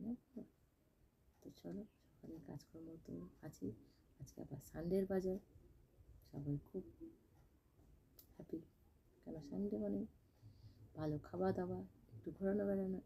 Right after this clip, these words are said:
একটু আরাম, একটু অ্যাশ, সবাই চায়, যেহেতু সানডে আজকে, তাই না? চলো,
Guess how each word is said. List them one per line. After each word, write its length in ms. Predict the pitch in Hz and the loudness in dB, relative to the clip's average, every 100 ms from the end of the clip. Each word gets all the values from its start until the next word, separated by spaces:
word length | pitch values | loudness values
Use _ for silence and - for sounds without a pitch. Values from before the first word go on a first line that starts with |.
| - | -10
একটু 200 | 196 - - 190 | -14 -4 2 4
আরাম, 200 | 185 190 175 | 6 4 2
একটু 160 | - 202 | -2 0
অ্যাশ, 200 | 214 214 - - | 0 -2 -12 -12
সবাই 260 | - 147 196 - | -6 0 0 -2
চায়, 180 | - - - - 330 - _ _ - | -10 -20 -20 -20 -20 -20 _ _ -8
যেহেতু 200 | 175 196 - | -6 -6 2
সানডে 300 | 240 262 262 240 | 12 12 12 6
আজকে, 200 | - - - _ - | -2 -12 -14 _ -18
তাই 140 | - - | -8 -2
না? 60 | 254 - - - - - - - _ _ _ | -4 -4 -20 -20 -20 -20 -20 -20 _ _ _
চলো, 220 | - 190 | -6 -4